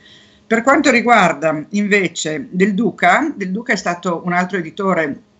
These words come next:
anche lui partito dal, da, da, dal basso come tutti, e anche lui ebbe delle intuizioni fantastiche, perché fece Il Monello e L'Intrepido, tanto per dire. Io ci sono,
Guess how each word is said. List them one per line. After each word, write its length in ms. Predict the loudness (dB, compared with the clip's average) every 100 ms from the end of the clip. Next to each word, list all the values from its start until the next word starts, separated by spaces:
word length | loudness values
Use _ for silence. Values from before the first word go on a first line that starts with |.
| _
anche 180 | -8 -2
lui 300 | 4 4 2
partito 400 | -2 -4 -4 -2
dal, 320 | -2 -2 -4
da, 120 | -2 -2
da, 200 | 0 -2 0
dal 180 | -2
basso 340 | 0 -2 -2 -4
come 240 | 0 0
tutti, 520 | 0 -8 -6 -4 -4 -8 -20 -20
e 80 | -4
anche 220 | -2 0
lui 160 | 0 2
ebbe 180 | 2 4
delle 200 | 2 2
intuizioni 500 | 0 -2 -2 -2 0
fantastiche, 720 | -2 -2 -2 -2 -4 -10 -10
perché 560 | -2 -4 2 2 2 -2 -14 -20 _
fece 220 | -6 0 2
Il 100 | 4
Monello 360 | 6 6 4
e 20 |
L'Intrepido, 640 | 0 0 0 -2 -2 -4 -4
tanto 260 | -4 -6
per 160 | -6 -8
dire. 260 | -6 -2 -2
Io 120 | -2
ci 120 | -4
sono, 520 | -2 0 4 2 2